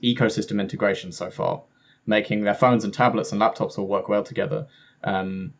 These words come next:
and if they push further into that, and if Harmony O S lets them push that even further, that's,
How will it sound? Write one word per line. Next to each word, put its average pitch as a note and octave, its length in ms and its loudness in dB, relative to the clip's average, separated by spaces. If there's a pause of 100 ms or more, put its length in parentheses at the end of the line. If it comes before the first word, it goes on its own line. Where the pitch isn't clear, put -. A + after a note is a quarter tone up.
(180)
and G#2 100 0
if - 80 -4
they E3+ 100 8
push C#3 240 6
further A2 300 6
into A2+ 160 0
that, G2 160 2
and G2+ 80 0
if G2 80 -6
Harmony G#2+ 260 2
O G2+ 100 4
S G2+ 200 2
lets - 160 -2
them G2 100 -6
push - 200 -6
that F#2+ 240 0
even F#2+ 180 -6
further, G#2 380 0
that's, - 420 -4